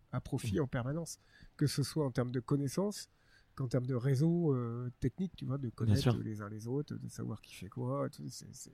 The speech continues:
Speaker 1: essentiel.
Speaker 2: Bien sûr, ouais. Bah, tu mènes des projets un peu, euh, comme un entrepreneur, quoi. On en, on en reparlera et tout, mais,
Speaker 1: Mm.
Speaker 2: mais, euh, d'ailleurs, y a, je voulais te poser une question parce que tu parles de,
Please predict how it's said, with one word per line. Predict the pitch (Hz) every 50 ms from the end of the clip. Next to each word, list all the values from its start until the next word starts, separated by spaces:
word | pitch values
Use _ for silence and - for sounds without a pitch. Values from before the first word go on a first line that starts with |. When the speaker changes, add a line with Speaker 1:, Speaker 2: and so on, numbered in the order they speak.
| - _ _
Speaker 1:
essentiel. | 135 - - 143 135 - - 160 139 139 - _ _ -
Speaker 2:
Bien | 139 113 107
sûr, | - - 123 113
ouais. | 101 95 90 - - - - - - - - - -
Bah, | - 117
tu | - - 123
mènes | 123 131 131 131
des | 120 120
projets | 95 - - 123 117 120
un | 127 120 113
peu, | 123 135
euh, | 131 123 117 110 110 101
comme | - 123 110
un | 110 107 107
entrepreneur, | 107 104 - 131 110 - - 123 135 147 127
quoi. | - - 113 104
On | 101 98
en, | 101 101 98 101 107
on | 107
en | 107
reparlera | 104 - - 117 110 107 107 104 110 127 117
et | 113 -
tout, | - 160 160
mais, | 131 110 104 101 95 - - -
Speaker 1:
Mm. | 143 147 - - - - _ -
Speaker 2:
mais, | 123 117 117 113
euh, | 113 117
d'ailleurs, | 117 127 139 165 170
y | 151 139
a, | 143 147
je | 123 117 107
voulais | 117 143 147 147
te | -
poser | - - 143 143
une | 156 156
question | 143 160 - 214
parce | 202 -
que | - 131
tu | - 139
parles | - 143 131 127 113
de, | 113 117 117 113